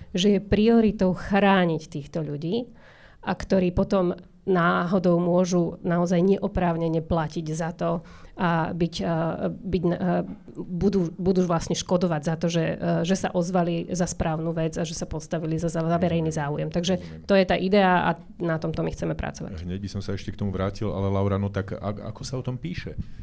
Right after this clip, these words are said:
Speaker 2: Tu vidíme tu kauzy ako, ako dobytkár, vidíme tu, že sú tu, že sú tu obvinení, e, vysokí politici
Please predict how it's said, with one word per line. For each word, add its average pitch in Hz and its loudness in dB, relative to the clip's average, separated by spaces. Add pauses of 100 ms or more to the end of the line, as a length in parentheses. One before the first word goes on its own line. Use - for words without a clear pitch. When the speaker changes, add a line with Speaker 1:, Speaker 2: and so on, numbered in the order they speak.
(120)
Speaker 2:
Tu 95 0
vidíme 104 -4
tu 104 -10
kauzy 107 -6
ako, 101 -8 (400)
ako - -2
dobytkár, 110 2
vidíme 101 0
tu, 101 0
že 98 0
sú 101 -4
tu, 98 0
že 101 0
sú 101 -4
tu 98 0
obvinení, 104 0
e, 101 -10 (1160)
vysokí 113 0
politici 107 -2